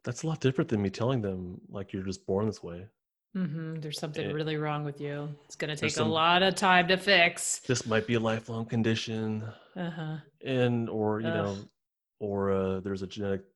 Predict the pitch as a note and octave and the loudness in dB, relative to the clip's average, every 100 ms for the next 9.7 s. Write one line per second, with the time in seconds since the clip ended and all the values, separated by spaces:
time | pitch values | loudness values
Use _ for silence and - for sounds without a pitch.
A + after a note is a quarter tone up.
0 | _ _ _ G2 F#2+ F#2 G2 G2+ G2 G2 | _ _ _ -8 -6 -2 0 0 0 -2
1 | F#2+ F#2 F2+ F2 F#2+ - C3 B2+ A#2+ B2 | -4 -2 -2 -4 -6 -2 0 0 -2 -4
2 | A2 A2+ - A2+ A2 A2 A2 _ - A#2+ | -2 -4 -4 -2 -2 -2 -8 _ -20 -4
3 | G#2 F#2+ - G#2+ G2+ G#2 G2+ G2 G2 - | -2 -2 -2 -4 -4 -2 -2 -2 -4 -2
4 | G#2 G2+ D#3 - _ _ _ _ _ F#3+ | 0 0 -4 -10 _ _ _ _ _ -6
5 | F3 E3 E3 - - _ _ _ _ _ | -6 -8 -10 -14 -20 _ _ _ _ _
6 | A2 A2 G2+ G2 G2 F#2+ F2+ _ _ A2+ | -4 -2 2 2 0 -4 -8 _ _ -8
7 | G#2+ B2+ E3 B2+ - G#2+ G2+ G2 F#2+ G2+ | -2 2 2 2 2 -2 -2 -4 -4 -4
8 | F#2+ F2+ _ _ - G#2 G#2 G#2 G2+ - | -4 -6 _ _ -4 -2 0 0 0 -2
9 | G#2 G2 G2+ G2+ G2 G2 | -4 -2 -4 -4 -2 -4